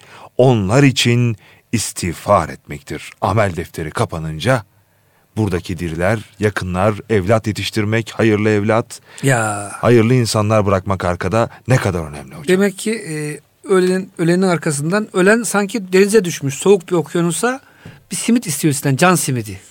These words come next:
Speaker 2: Bir ip istiyor. O nedir işte?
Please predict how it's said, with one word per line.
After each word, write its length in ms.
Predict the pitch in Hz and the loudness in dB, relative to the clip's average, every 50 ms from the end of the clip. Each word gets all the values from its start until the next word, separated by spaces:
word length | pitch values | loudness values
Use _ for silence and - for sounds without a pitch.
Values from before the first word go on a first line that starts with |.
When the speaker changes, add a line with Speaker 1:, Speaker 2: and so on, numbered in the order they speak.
| - _ _ _ _ - | -20 _ _ _ _ -4
Speaker 2:
Bir 220 | 170 196 190 185 - | -2 -2 -2 -2 -4
ip 180 | - 220 - - | -4 -4 -2 -2
istiyor. 600 | 208 165 - - - 131 120 101 - - - _ _ _ _ _ _ _ _ _ _ - | -4 -4 -4 -6 -6 -6 -6 -6 -10 -14 -20 _ _ _ _ _ _ _ _ _ _ 0
O 120 | - 254 | 2 4
nedir 260 | 262 240 202 175 240 233 | 4 4 2 2 0 -2
işte? 400 | 202 - - - 233 277 302 | -2 -4 -4 -4 -4 -6 -6